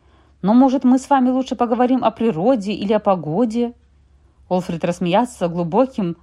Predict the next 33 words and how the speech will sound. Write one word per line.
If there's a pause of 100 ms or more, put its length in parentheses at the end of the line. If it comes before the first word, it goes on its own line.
(260)
раскатистым
басом
и
взял
молодую
женщину
под
руку. (640)
"С
большим
удовольствием,
моя
дорогая, (380)
но
всё
равно
скажу, (320)
Везёт
этому
стервенцу
Брайану". (1120)
Уже
стемнело,
когда
Сандра
Ли
начала
свой
обратный
путь
вверх
по
реке.